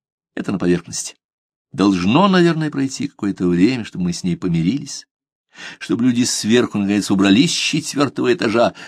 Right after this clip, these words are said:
надстройки советских времён нашего старого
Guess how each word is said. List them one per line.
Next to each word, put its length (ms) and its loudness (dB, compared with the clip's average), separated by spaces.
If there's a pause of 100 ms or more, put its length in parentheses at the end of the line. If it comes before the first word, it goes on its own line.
надстройки 960 2
советских 600 0
времён 320 2 (360)
нашего 280 -2
старого 680 0